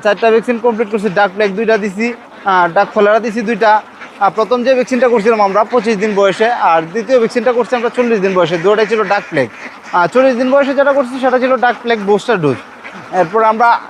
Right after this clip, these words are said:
তিন নম্বর যে ভ্যাকসিনটা করছি, এটা করছি আপনার ষাট দিন বয়সে ডাক কলেরা। আবার পঁচাত্তর দিন বয়সে আর একটা ভ্যাকসিন করছি, সেটা হচ্ছে ডাক কলেরা বুস্টার ডোজ। চারটা ভ্যাকসিন এটা কমপ্লিট হয়ে গেছে টোটাল। আর এটাতে আমরা কৃমিনাশক ডোজও দিয়ে দিয়েছি প্রায় আরও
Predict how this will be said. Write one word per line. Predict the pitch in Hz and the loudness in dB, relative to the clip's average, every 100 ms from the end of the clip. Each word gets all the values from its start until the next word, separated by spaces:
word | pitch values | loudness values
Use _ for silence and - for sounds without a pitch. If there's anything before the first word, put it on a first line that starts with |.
| - - | -20 -6
তিন | 247 | -2
নম্বর | 269 247 247 | 0 0 0
যে | 277 | 0
ভ্যাকসিনটা | 240 254 254 | 0 0 2
করছি, | 233 185 226 | 2 2 2
এটা | 247 226 | 2 2
করছি | 226 226 247 | 0 0 0
আপনার | 208 240 | 0 -2
ষাট | 208 240 233 | 0 -2 -2
দিন | 196 254 | -2 0
বয়সে | 240 226 240 | 2 0 0
ডাক | 202 208 | -2 -2
কলেরা। | 208 170 135 113 - - - - - | 0 0 0 -2 -8 -20 -20 -10 -2
আবার | 190 - | -2 0
পঁচাত্তর | 247 247 233 277 | 0 0 -2 -2
দিন | 233 269 | -2 2
বয়সে | 269 269 269 | 2 4 4
আর | 262 | 2
একটা | 240 269 | 2 0
ভ্যাকসিন | 262 226 254 | -2 -4 -6
করছি, | 254 247 294 359 349 - - - | -4 -2 -2 -2 -6 -16 -10 0
সেটা | 233 | 2
হচ্ছে | 220 226 | 2 2
ডাক | 240 226 | 0 0
কলেরা | 240 233 233 | 0 2 2
বুস্টার | 208 202 208 170 | 2 0 0 0
ডোজ। | 139 - | -2 -2
চারটা | 226 226 254 | -2 0 0
ভ্যাকসিন | 254 247 262 | 0 2 0
এটা | 233 240 | 0 0
কমপ্লিট | 240 208 226 | 0 2 2
হয়ে | 226 202 | 2 2
গেছে | 190 190 | 0 -2
টোটাল। | 175 143 120 - - - - - - - | -2 0 0 -4 -16 -18 -16 -18 -10 -2
আর | 156 156 151 - - | 2 2 2 -4 -6
এটাতে | 214 247 247 | -2 0 2
আমরা | 277 269 285 - - | 2 2 0 -2 -2
কৃমিনাশক | 285 294 277 285 | 0 2 0 0
ডোজও | 240 233 277 254 269 | -4 -2 0 0 0
দিয়ে | 277 | 0
দিয়েছি | 262 277 214 269 | 2 0 0 -2
প্রায় | 226 240 233 | 0 2 4
আরও | 214 226 226 214 | 4 4 2 0